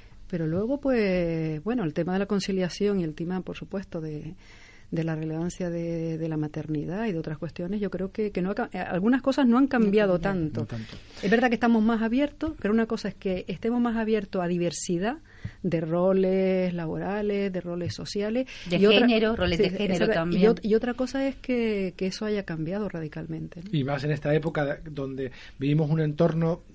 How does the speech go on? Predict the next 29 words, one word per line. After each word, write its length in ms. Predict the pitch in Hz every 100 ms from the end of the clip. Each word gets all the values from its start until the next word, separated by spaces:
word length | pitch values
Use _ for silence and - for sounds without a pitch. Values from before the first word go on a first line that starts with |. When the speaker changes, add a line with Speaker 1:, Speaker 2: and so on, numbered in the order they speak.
| -
Speaker 3:
de 240 | 139 147
redes 340 | 135 170 175 170
sociales 360 | 185 175 190 196
que 120 | 175
lo 60 | 160
amplifican 520 | 156 160 185 175 170
todo, 240 | 233 190 131
lo 100 | 131
bueno 480 | 175 220 240 220
y, 40 | 196
y 260 | 175 170
lo 120 | 151 156
malo. 220 | 208 143
Speaker 2:
Malo. 140 | 147 160 - - - - - -
Speaker 3:
Y, 680 | 160 147 143 139 135 135 147
y 60 | 165
bueno, 240 | 160 123
quizás 420 | 139 127 147 147 -
sería 420 | - 151 156 160
tema 280 | 170 165 160
para 240 | 160 156
otro 180 | 151 160
programa, 420 | 147 139 120 120 - -
eh, 180 | 147 -
eh, 140 | 165 156
analizar 440 | 151 151 151 160
Speaker 2:
Sí. 60 | -
Speaker 3:
todo 480 | - 180 175 165 156
esto. 280 | 127 -